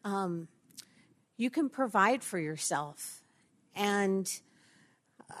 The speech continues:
look at my example. I, I, I went to school and, um, I thought,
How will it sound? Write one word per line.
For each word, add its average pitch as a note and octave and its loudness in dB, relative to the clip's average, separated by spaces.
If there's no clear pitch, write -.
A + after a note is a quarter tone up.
look B3+ 0
at F#4+ 0
my E4 4
example. B3 2
I, F#3 4
I, G3 2
I F#3+ 0
went G3+ -2
to G#3+ -2
school G#3 2
and, F#3 0
um, F#3 0
I G3+ 2
thought, A#3+ 4